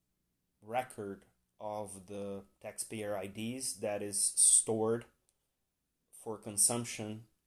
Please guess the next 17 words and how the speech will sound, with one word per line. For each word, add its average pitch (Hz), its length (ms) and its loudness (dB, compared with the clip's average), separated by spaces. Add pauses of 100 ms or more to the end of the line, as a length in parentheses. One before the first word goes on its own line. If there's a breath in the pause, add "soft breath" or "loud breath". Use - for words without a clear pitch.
(100)
on 104 260 -16
a 104 100 -12
blockchain 101 640 -4 (140)
solution. 104 440 -6
It's 101 140 -6
a, 98 60 -8 (240)
it's - 100 -14
a - 40 -10
permissioned 113 600 -10 (580)
private 104 340 -4
blockchain, 139 580 0 (500)
uh, 98 300 -20 (100)
that 101 240 -10 (200)
is - 520 0
maintained 101 640 -8 (140)
by 101 360 -10 (580)
the 98 320 -20